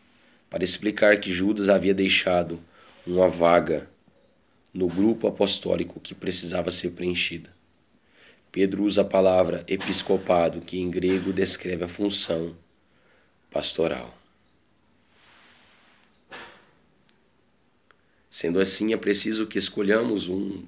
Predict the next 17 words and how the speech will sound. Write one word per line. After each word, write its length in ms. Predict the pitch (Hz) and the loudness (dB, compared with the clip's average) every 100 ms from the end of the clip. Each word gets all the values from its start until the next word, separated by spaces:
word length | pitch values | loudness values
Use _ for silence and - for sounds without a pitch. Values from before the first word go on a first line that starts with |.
| - | -16
dos 240 | 90 87 | -14 -4
homens 440 | 95 123 131 95 - | 0 0 0 -4 -6
que 120 | 87 | -4
estiveram 580 | 87 - 82 92 95 92 | -4 -4 0 2 2 -2
conosco 520 | 90 92 92 98 - | -6 -6 -2 -4 -6
durante 380 | 85 87 92 - | -8 -8 -6 -6
todo 260 | 98 98 101 | -2 -2 -2
o 40 | |
tempo 500 | - 92 90 - 90 - - - - | -4 -4 -4 -6 -14 -18 -20 -20 -16
em 80 | 90 | -10
que 140 | 82 | -6
o 60 | 95 | -4
Senhor 500 | - 92 90 92 90 | -2 -4 -4 -2 -2
Jesus 400 | 87 85 90 90 | -4 -6 -6 -6
viveu 360 | 90 82 87 85 | -8 -8 -8 -10
entre 220 | 85 90 | -10 -10
nós 420 | 85 82 - | -10 -12 -18